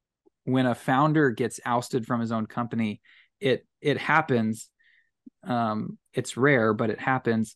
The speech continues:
But usually when it happens, it's, like, in a time of crisis. Uh, there's something,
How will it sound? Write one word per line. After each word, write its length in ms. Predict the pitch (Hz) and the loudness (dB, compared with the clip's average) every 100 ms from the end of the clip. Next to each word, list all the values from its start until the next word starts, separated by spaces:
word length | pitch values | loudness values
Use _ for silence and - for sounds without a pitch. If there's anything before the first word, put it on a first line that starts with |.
| - | -8
But 140 | 123 | 2
usually 280 | 151 156 147 | 4 6 6
when 140 | 131 | 4
it 80 | 117 | 0
happens, 460 | 120 131 135 120 - | 0 0 0 -2 -4
it's, 240 | 113 - | -10 -4
like, 200 | 120 110 - | -4 -4 -4
in 140 | 120 | -2
a 80 | 113 | -2
time 280 | - 120 113 | 0 0 0
of 120 | - | -2
crisis. 640 | - 113 - 147 - - _ _ _ _ _ _ _ _ - _ | -2 -2 2 0 0 -14 _ _ _ _ _ _ _ _ -20 _
Uh, 360 | - 117 113 113 | -4 0 0 0
there's 220 | 139 120 - | -2 -4 0
something, 580 | 131 113 123 113 110 | -2 0 0 0 -2